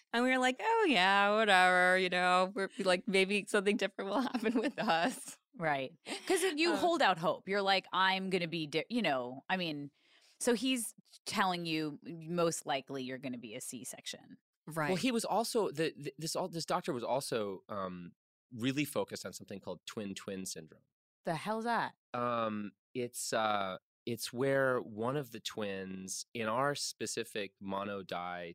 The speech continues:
Speaker 3: type
Speaker 2: Between a, between days three and five,
Speaker 3: Yeah.
Speaker 2: identical twins, your twindom.
Speaker 3: Our twindom. Um, there is, uh,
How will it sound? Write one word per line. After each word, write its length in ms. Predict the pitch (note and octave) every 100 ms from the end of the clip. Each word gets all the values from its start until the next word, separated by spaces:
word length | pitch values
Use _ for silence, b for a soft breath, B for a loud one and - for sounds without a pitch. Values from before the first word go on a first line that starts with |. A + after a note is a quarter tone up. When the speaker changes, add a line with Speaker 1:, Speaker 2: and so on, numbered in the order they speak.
| -
Speaker 3:
type 300 | - F2+ - - - _ _ -
Speaker 2:
Between 320 | E3 F3+ D#3+
a, 160 | C#3+ B2 D3 -
between 300 | E3+ - F3
days 220 | D#3+ E3 -
three 220 | E3 D#3+
and 120 | E3
five, 340 | - D3+ D3 C#3
Speaker 3:
Yeah. 160 | A2
Speaker 2:
identical 440 | D3+ C3+ D3+ D#3 D#3+
twins, 400 | - C#3+ C#3+ D3
your 260 | G3 G#3+ G3+
twindom. 600 | F3 C#3+ C3+ C3 E3 F3+
Speaker 3:
Our 200 | A2 C3
twindom. 460 | - G2+ F2 F2 G2+ _ B B B
Um, 600 | A#2 A2+ G#2+ G2+ G2 F#2+ - _ _ _
there 280 | A2 A#2 A2
is, 320 | G#2+ G#2 -
uh, 420 | A2 G2 F#2+ F#2